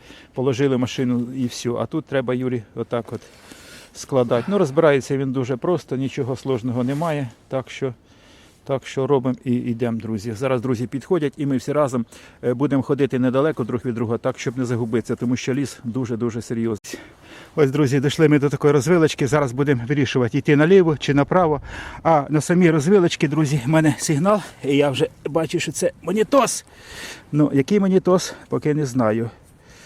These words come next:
Дивимося, ага, та що тут не знати. П'ять копійок, і притом пізні, пізні совєти. Ну, в будь-якому випадку монітосик, ми його забираємо, друзі. Зараз ми тут всі кучкуємося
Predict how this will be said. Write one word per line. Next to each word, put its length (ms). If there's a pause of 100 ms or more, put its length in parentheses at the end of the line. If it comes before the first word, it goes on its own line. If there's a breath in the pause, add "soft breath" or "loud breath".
(420 loud breath)
Дивимося, 480
ага, 340
та 100
що 160
тут 160
не 80
знати. 300 (160)
П'ять 200
копійок, 500
і 60
притом 340 (480 loud breath)
пізні, 520 (100)
пізні 360
совєти. 600 (460 loud breath)
Ну, 120
в 60 (560 loud breath)
будь-якому 440
випадку 280
монітосик, 580 (140)
ми 280
його 280 (100)
забираємо, 760
друзі. 420 (920 loud breath)
Зараз 340
ми 100
тут 140
всі 200
кучкуємося 760